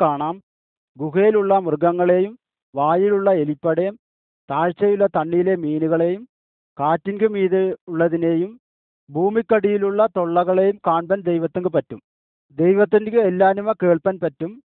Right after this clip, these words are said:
പുല്ലുങ്ക് മീതെ വലിച്ചു നടാപ്പിട പൂച്ചകളുടെ ശബ്ദം കേൾപ്പനും പറ്റും.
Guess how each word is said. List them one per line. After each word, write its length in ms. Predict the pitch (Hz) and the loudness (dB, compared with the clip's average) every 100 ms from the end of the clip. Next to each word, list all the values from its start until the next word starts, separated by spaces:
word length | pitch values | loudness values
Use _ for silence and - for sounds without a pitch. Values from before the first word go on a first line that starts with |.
| _ _ _ - | _ _ _ -8
പുല്ലുങ്ക് 420 | 175 190 214 240 | -2 -2 0 0
മീതെ 360 | 214 202 196 220 | 2 2 4 2
വലിച്ചു 420 | 190 175 165 208 | 2 0 -2 -2
നടാപ്പിട 500 | 214 180 175 160 185 | 0 0 0 0 0
പൂച്ചകളുടെ 640 | 202 170 170 - 175 185 202 | 0 -2 -8 -4 -4 -2 -2
ശബ്ദം 340 | 175 151 180 | -4 -4 -8
കേൾപ്പനും 480 | 170 156 147 160 180 | -2 -4 -2 -6 -4
പറ്റും. 300 | 165 120 110 | -8 -8 -14